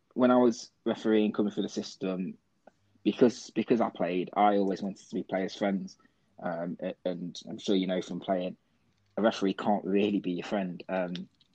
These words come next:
a-, and if a referee is your friend, all you do as a player is just manipulate them and use it to your advantage and just sort of play on the referee. So,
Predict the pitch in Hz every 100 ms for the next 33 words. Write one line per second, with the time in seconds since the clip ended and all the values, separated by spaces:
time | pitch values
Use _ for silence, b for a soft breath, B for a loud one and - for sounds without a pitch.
0 | _ - 98 - 92 - 95 - 95 101
1 | 95 92 90 90 92 92 85 92 87 90
2 | 92 90 85 - - 90 98 - 87 -
3 | - - _ - - _ _ _ 98 101
4 | 98 98 - 98 - - 101 - 98 -
5 | 90 - - 104 95 - b b b _
6 | - 110 95 98 - 98 107 95 92 92